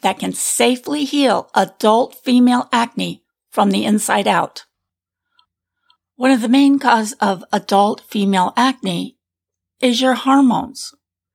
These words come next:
Hormones that fluctuate and hormones that are unbalanced.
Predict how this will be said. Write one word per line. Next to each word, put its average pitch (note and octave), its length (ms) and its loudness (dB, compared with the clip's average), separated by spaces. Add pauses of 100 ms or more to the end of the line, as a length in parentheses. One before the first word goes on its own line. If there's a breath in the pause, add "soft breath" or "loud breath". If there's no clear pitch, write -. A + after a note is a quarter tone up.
(420)
Hormones C#4+ 440 2
that A#3+ 240 -2
fluctuate B3 640 -2
and - 320 -6
hormones A3 560 0
that F#3+ 180 0
are F3+ 300 -4
unbalanced. G3 800 -4